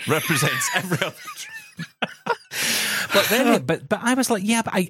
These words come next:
okay, I get it. But to me, they're just all big boxes on wheels, right? Okay, but, and you find them fascinating, and that's fine."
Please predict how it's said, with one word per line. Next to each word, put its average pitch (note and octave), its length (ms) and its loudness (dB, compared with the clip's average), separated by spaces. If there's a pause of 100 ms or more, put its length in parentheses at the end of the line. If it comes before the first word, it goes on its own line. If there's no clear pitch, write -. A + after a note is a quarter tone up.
okay, G#3 340 0
I G3+ 80 2
get G3 280 2
it. A#2+ 200 0
But E3+ 140 -2
to G3+ 100 4
me, A#3 80 6
they're B3 80 0
just G#3 220 0
all D3+ 80 4
big C3 240 0
boxes B2 400 0
on G#2+ 100 4
wheels, A2+ 320 2
right? F2 200 0
Okay, F3+ 200 0
but, F3+ 140 -2
and C#3 360 0
you F3+ 80 4
find D#3+ 240 2
them D#3 80 2
fascinating, A2 520 0
and G2+ 80 4
that's G2+ 200 0
fine." A2 280 -2